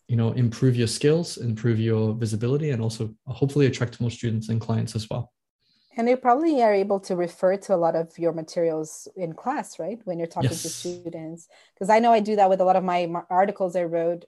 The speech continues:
Speaker 2: for,
Speaker 1: Mm-hmm.
Speaker 2: for our master's program.
Speaker 1: Right.
Speaker 2: I find that often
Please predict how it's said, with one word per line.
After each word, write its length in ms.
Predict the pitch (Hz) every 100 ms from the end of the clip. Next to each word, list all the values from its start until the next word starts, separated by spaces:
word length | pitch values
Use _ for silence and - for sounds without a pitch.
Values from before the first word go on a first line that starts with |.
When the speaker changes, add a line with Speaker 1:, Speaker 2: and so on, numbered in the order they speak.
| - -
Speaker 2:
for, 320 | 185 170 165
Speaker 1:
Mm-hmm. 420 | 107 113 110 110
Speaker 2:
for 120 | 175
our 80 | 165
master's 460 | 170 214 - 185 -
program. 400 | 156 143 135 160 _ _ -
Speaker 1:
Right. 220 | 120 107 -
Speaker 2:
I 100 | 170
find 300 | 170 180 170
that 120 | 175 180
often 520 | 202 202 196 185